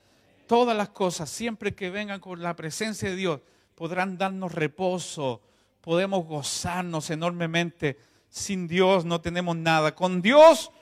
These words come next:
lo tenemos todo. Aplauda al Señor de la gloria. Él es galardonador de los que le buscan.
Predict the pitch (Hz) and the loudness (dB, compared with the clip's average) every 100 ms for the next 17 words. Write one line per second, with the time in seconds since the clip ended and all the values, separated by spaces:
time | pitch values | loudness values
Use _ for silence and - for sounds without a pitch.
0 | _ - 170 170 170 180 165 - 165 143 | _ -2 0 0 -4 -2 -4 2 4 4
1 | 143 170 175 170 - 170 170 165 160 156 | 2 0 2 0 -2 -4 -2 0 0 0
2 | 156 147 - 226 233 208 233 247 220 233 | 0 0 4 6 6 6 6 8 8 6
3 | 220 202 165 120 - - - - - - | 6 6 6 4 0 -16 -16 -16 -16 -16
4 | - - - - - - - 165 170 - | -14 -14 -14 -16 -14 -14 -6 0 0 0
5 | 170 160 143 117 - 117 | 0 0 -2 -6 -10 -14